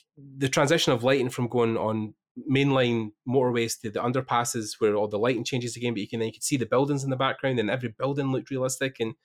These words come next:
I mean, it's getting to a point now where it's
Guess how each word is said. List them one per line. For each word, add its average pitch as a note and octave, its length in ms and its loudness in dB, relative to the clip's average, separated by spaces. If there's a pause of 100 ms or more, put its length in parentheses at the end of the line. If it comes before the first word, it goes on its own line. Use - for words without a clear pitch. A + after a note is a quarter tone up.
(800)
I C#3+ 100 4
mean, D3 480 6 (400)
it's D3+ 180 0
getting F#3 300 4
to G3 100 2
a F#3 60 4
point E3 280 4
now C3+ 180 6
where B2 200 2
it's - 280 0